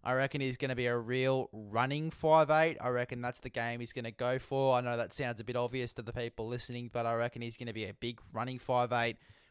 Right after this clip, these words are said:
whereas Toby Sexton's gonna sort of take the reins. And I know that sounds ridiculous for a young kid, but I reckon Toby Sexton's gonna be the guy taking the reins, putting the kicks up.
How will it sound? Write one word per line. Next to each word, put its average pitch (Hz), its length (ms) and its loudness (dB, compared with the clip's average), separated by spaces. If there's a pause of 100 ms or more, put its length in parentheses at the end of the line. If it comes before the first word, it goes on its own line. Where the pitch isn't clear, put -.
whereas 120 240 -2
Toby 135 380 2
Sexton's 123 560 -6
gonna 120 180 -8
sort 120 220 -6
of 110 80 -10
take 113 260 -4
the 104 80 -6
reins. 117 640 -4 (340)
And 110 80 -6
I 113 80 -2
know 120 140 0
that 123 140 0
sounds 120 220 -4
ridiculous 113 840 -6 (320)
for - 220 -2
a 104 40 2
young 113 360 -2
kid, 120 300 -6
but 110 120 -2
I 110 80 2
reckon 113 280 -2
Toby 123 340 0
Sexton's 113 440 -4
gonna 113 160 -6
be 107 80 -4
the 107 100 -4
guy 110 280 0
taking 113 360 -4
the 107 100 -6
reins, 117 440 -4
putting 120 280 -6
the 90 80 -14
kicks - 360 -6
up. 127 320 2